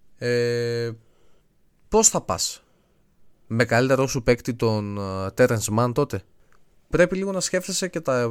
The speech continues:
ε, επόμενα βήματα. Ότι μια τέτοια επένδυση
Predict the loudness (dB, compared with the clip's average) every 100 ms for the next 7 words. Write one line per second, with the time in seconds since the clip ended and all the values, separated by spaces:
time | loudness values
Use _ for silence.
0 | -2 -2 -2 -2 -4 -2 -2 -2 -8 -12
1 | -20 -20 -20 -20 -20 -20 -16 -8 -6 -2
2 | -2 -2 -6 0 0 2 0 0 0 2
3 | -2 -2 -8